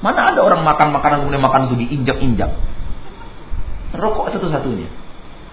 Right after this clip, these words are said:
Kemudian nggak pernah kita orang ngerokok itu ketika mau metik apinya, bismillah. Belum pernah ketemu sekarang.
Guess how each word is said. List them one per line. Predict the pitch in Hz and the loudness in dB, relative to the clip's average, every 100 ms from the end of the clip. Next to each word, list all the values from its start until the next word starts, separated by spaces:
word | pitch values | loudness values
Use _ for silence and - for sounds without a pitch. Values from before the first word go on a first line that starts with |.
| - - - - - - - - - - - - | -18 -18 -18 -18 -18 -18 -16 -16 -16 -16 -16 -8
Kemudian | - 165 208 | 0 4 4
nggak | 170 - | 4 2
pernah | - 185 | 2 0
kita | 160 127 110 - | -2 0 0 0
orang | 117 120 123 | 0 0 2
ngerokok | 113 110 104 | 0 -2 -2
itu | 101 113 - - | -2 -4 -6 -4
ketika | 107 - 123 | -2 0 2
mau | 120 120 | 2 2
metik | 120 - - | 2 0 -2
apinya, | 110 110 113 - - 123 | 0 0 -2 -4 -4 -4
bismillah. | 131 - 120 113 101 120 - - 165 - - - - - - - - - - - - - - - - | -2 -2 0 0 0 -2 -2 -4 -4 -8 -8 -8 -6 -6 -4 -4 -4 -6 -8 -8 -10 -10 -12 -12 -10
Belum | - 196 190 | -2 -2 -2
pernah | - - - | -4 -6 -6
ketemu | - 196 214 190 - | -4 -2 -2 -2 -4
sekarang. | - 127 | -8 -8